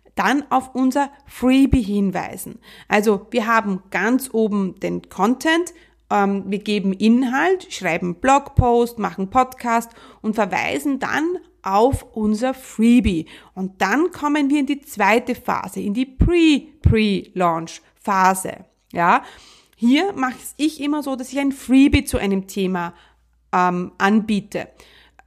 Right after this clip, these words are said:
Wieder zum Thema von deinem ganzen Launch. Also bei uns, in unserem Beispiel, wär jetzt, wär's jetzt das null acht fünfzehn Beispiel Ernährung.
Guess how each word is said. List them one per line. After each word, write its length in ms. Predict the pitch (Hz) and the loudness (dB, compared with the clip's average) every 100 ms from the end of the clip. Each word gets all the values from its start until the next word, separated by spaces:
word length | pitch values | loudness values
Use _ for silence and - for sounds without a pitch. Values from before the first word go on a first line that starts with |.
| _ | _
Wieder 380 | 185 220 247 320 | 2 4 4 2
zum 220 | 320 311 | 0 -2
Thema 520 | 302 294 294 294 277 - | -2 -2 0 -2 -4 -12
von 520 | - - 226 254 247 | -6 2 4 4 2
deinem 340 | 226 208 214 | 2 0 0
ganzen 420 | 196 175 196 - 175 | -2 -4 -4 -4 -4
Launch. 480 | 151 170 240 349 | -2 0 0 0
Also 220 | 277 202 190 | -2 -6 -4
bei 160 | 185 | -2
uns, 260 | 180 240 226 | 2 4 2
in 120 | 208 | 0
unserem 240 | 214 220 | 0 -2
Beispiel, 420 | 214 147 202 220 190 | -2 -4 -2 -4 -2
wär 140 | 190 | -2
jetzt, 240 | 196 - 180 | -2 -6 -4
wär's 220 | 185 196 | -4 -2
jetzt 260 | 208 - | -6 -6
das 220 | 202 190 - - _ | -6 -6 -10 -18 _
null 200 | 226 262 | 4 6
acht 200 | 233 - | 4 2
fünfzehn 400 | 254 233 - 226 | 0 0 -2 -2
Beispiel 500 | 165 196 - 226 202 | -2 -4 -6 -8 -6
Ernährung. 540 | 175 180 175 226 339 | -4 -2 2 4 4